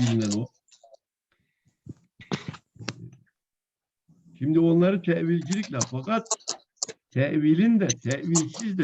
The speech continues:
dinin anlaşılamayacağı savunuyor kelamcılar.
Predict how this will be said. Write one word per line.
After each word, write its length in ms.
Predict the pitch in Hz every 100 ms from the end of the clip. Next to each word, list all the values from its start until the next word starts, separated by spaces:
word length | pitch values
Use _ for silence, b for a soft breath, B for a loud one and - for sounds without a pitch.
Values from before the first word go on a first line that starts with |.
| 127
dinin 500 | 127 160 175 135 - _ _ _ _ _ _
anlaşılamayacağı 1000 | 127 143 151 156 180 226 233 220 190 151
savunuyor 460 | 127 131 123 117 107 -
kelamcılar. 580 | - 117 107 101 95 95